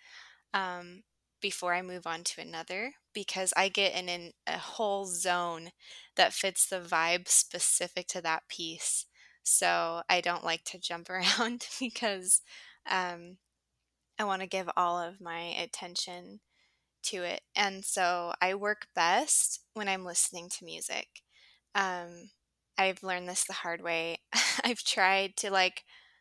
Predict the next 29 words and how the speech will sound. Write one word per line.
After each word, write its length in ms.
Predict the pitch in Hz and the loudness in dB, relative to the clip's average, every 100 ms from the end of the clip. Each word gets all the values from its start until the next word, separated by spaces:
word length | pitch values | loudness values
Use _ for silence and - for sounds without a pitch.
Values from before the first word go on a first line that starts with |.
| _ _ _ _ - | _ _ _ _ -2
especially 500 | - 220 220 - 233 | 0 2 4 4 2
if 80 | 240 | -2
it's 180 | 220 196 | -4 -6
a 80 | |
really 380 | 185 185 185 180 | -4 -4 -2 -4
big 320 | 185 175 170 - | -2 -2 -4 -8
piece 340 | - 180 180 185 | -10 -4 -2 -2
I'm 180 | 175 | -4
working 360 | 170 165 190 175 | -6 -8 -8 -4
on, 300 | 165 165 165 | -2 -2 -2
and 140 | 208 | -2
this 180 | 240 - | 2 0
was 100 | 302 | 0
especially 640 | 269 - - 156 - 180 170 | 2 2 4 2 2 -2 -6
before 380 | 175 - 160 165 | -8 -8 -2 0
I 100 | 170 | 0
was 260 | 156 160 175 | -4 -6 -8
more, 480 | 160 156 156 - _ _ _ _ | -10 -10 -10 -12 _ _ _ _
you 100 | 208 190 | -4 -2
know, 120 | 170 | -4
meditating 920 | 175 170 170 175 - 170 170 165 165 | -2 -2 0 -4 -6 -8 -8 -8 -10
on 120 | 160 | -4
every 320 | 151 175 175 | -4 -4 -10
piece 380 | - 170 170 - | -10 -8 -2 -2
and 180 | - 170 | -2 -6
things 420 | 170 160 160 175 | -6 -6 -8 -10
as 200 | - 165 | -6 -6
it's 200 | 165 - | -6 -6
gotten 460 | - 165 117 151 | -2 -2 -2 -12